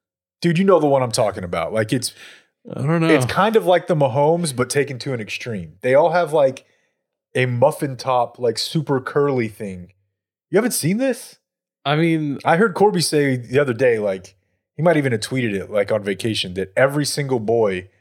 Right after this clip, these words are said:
Speaker 1: it's very popular on TikTok.
Speaker 2: Just, uh, Googling young person haircut.
Speaker 1: Nah, you need to go with, like, uh, teen, teen male popular haircut.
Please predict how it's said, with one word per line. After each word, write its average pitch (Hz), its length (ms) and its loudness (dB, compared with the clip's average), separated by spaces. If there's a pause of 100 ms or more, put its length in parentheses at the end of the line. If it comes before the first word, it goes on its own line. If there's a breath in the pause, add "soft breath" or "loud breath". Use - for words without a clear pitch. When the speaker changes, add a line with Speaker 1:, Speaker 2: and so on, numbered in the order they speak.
(840)
Speaker 1:
it's 151 160 -2
very 269 300 2
popular 139 460 2
on 95 120 -4
TikTok. - 580 -8 (220)
Speaker 2:
Just, 120 360 -12
uh, - 100 -14
Googling 117 580 -6
young 117 240 -6
person 113 440 -10
haircut. 113 500 -14 (840)
Speaker 1:
Nah, 147 180 2
you 156 140 2
need 214 100 2
to 143 80 -2
go 135 200 4
with, 127 140 -6
like, 101 300 0 (2250)
uh, 110 340 2
teen, 160 640 0
teen 170 380 -2
male 139 260 6
popular 127 560 0
haircut. 104 580 -6